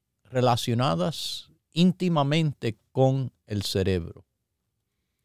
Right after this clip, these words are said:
Por ejemplo, la dieta. Si usted lleva una dieta alta en grasa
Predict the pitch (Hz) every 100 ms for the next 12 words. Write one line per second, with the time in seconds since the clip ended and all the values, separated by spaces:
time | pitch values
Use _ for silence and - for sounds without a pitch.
0 | _ - 208 220 247 - 135 117 139 196
1 | 220 - - _ _ _ _ _ _ _
2 | _ _ _ _ _ _ _ - - -
3 | _ _ _ - 208 208 - 285 240 226
4 | 233 214 180 180 196 147 147 170 185 -
5 | 175 170 165 - 147 165 - 156 139 120
6 | 120 120 123 - 131 123 117